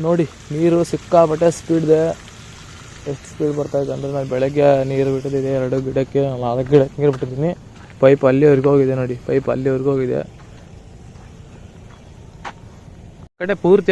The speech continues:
ಆಯ್ತು ಅದು, ಈ ಕಡೆ ತಂದಿಟ್ಟಿದ್ದೀನಿ ನೋಡಿ. ಇದಿನ್ನೂ ಪೂರ್ತಿ ಆಗಬೇಕು, ಅಲ್ಲಿವರೆಗೂ ಆಗಬೇಕು ಅದು ಇನ್ನು ಪೂರ್ತಿ ತುಂಬಬೇಕಂದ್ರೆ. ಆ ಕಡೆ ಬಂದು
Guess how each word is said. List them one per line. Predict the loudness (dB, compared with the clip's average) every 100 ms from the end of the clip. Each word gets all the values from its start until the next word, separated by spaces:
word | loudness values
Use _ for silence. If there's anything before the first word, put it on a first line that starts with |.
| 4
ಆಯ್ತು | 4 2
ಅದು, | 4 4 4
ಈ | 2
ಕಡೆ | 2 2
ತಂದಿಟ್ಟಿದ್ದೀನಿ | -2 -2 -2 0
ನೋಡಿ. | 0 -2 -6 -20 -20 -20 -20 -20 -20 -20 -20 -20 -20 -20 -20 -20 -20 -12 -6
ಇದಿನ್ನೂ | -2 -2 2
ಪೂರ್ತಿ | 6 6 6 6
ಆಗಬೇಕು, | 6 4 0 -4 0
ಅಲ್ಲಿವರೆಗೂ | 4 8 8 8 8 8
ಆಗಬೇಕು | 8 4 4
ಅದು | 2 2
ಇನ್ನು | 0 -4 -2
ಪೂರ್ತಿ | 2 2 2
ತುಂಬಬೇಕಂದ್ರೆ. | 0 4 4 4 0 2 0 0 4
ಆ | 4 6
ಕಡೆ | 2 2
ಬಂದು | 0 0 0